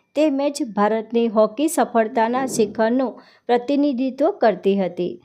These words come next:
ધ્યાનચંદ દ્વારા માર્ગદર્શન અને પ્રેરિત તેઓએ વર્ચ્યુઅલ રીતે અણનમ ટીમ બનાવી. એવું કહેવાય છે કે એડોલ્ફ હિટલર મેજર ધ્યાનચંદની રમતથી એટલો પ્રભાવિત થયો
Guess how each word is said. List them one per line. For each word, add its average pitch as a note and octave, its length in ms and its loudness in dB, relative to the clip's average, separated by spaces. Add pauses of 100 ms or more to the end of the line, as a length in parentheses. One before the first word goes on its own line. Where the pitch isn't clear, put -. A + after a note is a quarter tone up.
(300)
ધ્યાનચંદ C#4 640 0
દ્વારા B3 380 2 (280)
માર્ગદર્શન C4 840 0
અને G#3+ 240 -2
પ્રેરિત B3 640 2 (340)
તેઓએ D4+ 380 2 (240)
વર્ચ્યુઅલ A#3 560 0
રીતે A3+ 320 0 (160)
અણનમ B3 340 0
ટીમ A#3+ 320 0
બનાવી. F3 560 -4 (320)
એવું F#3 300 0
કહેવાય G3+ 380 0
છે D4+ 260 0 (360)
કે E4 140 2 (160)
એડોલ્ફ B3 540 2
હિટલર G#3+ 520 0 (400)
મેજર B3 400 4
ધ્યાનચંદની A3+ 800 0
રમતથી A#3 540 -2 (380)
એટલો B3 300 0
પ્રભાવિત C4 640 0
થયો A#3 300 0